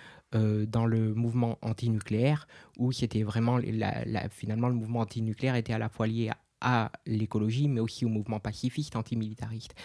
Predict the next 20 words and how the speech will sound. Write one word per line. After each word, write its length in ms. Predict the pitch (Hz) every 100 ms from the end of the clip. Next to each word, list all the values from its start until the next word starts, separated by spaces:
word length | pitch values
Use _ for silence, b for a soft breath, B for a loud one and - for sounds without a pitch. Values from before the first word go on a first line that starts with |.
| 143 123 B
Et, 440 | 123 127 123 127
et 40 |
le 140 | 120 120
sabotage, 540 | 139 120 113 151 147
de 80 | 123
ce 100 | -
point 140 | 120
de 60 | 110
vue, 180 | 135 165
était 320 | 123 123 127 - -
aussi 320 | 123 - 156
utilisé 540 | 147 120 113 110 139 -
sous 220 | - 127
le 120 | 120
f-, 120 | 110 -
sous 180 | - 131
la 100 | 113
forme 260 | - 139
du 100 | 127
terme 240 | 110 123